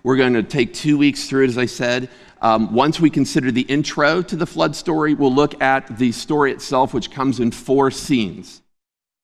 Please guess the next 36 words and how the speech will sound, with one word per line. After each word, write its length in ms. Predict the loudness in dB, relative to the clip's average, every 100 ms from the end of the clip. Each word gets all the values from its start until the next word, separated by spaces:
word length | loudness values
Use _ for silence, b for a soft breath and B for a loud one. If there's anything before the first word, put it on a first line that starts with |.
| -2
Okay, 120 | -2
so 120 | -2
today 280 | -4 0 0
we 100 | 2
look 160 | 0 -2
at 60 |
the 80 | -4
intro 400 | -2 -4 0 0
in 80 | 0
the 80 | 0
first 320 | -2 -2 -4
two 200 | -2 -2
scenes. 540 | -2 -2 -2 -4 -8 B B B
We'll 80 | -4
look 100 | -2
at 80 | -2
Genesis 440 | 0 0 -2 -6
six 280 | -4 -6 -4
nine 280 | -2 -2 -2
and 200 | -2 -2
chapter 400 | 0 -2 -2 -4
seven 580 | -6 -2 0 0 -2 -4 -10 _
through, 240 | -4 -4 -4
through 240 | -4 -2
chapter 320 | 0 -2 -2
seven. 580 | -6 -2 -4 -4 -10 -12 _ _ _ _ _ _ _ _ _ _ -4
And, 460 | 0 2 2 0 2
uh, 140 | 2 2
and 140 | 2
then 100 | 2
next 240 | 2 0 0
week 180 | 0
we'll 120 | 2 -2
look 120 | -2
at 100 | -4
the 180 | -4